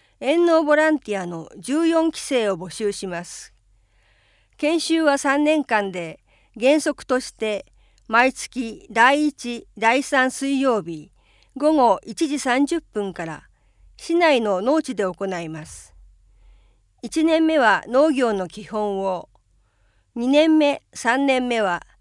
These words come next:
実習生として実践的な農業技術を習得します。野菜の種まき、定植、収穫指導のほか、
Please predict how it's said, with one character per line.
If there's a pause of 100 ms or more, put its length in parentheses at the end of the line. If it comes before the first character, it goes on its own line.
実
習
生
と
し
て (360)
実
践
的
な
農
業
技
術
を
習
得
し
ま
す。 (960)
野
菜
の
種
ま
き、 (300)
定
植、 (600)
収
穫
指
導
の
ほ
か、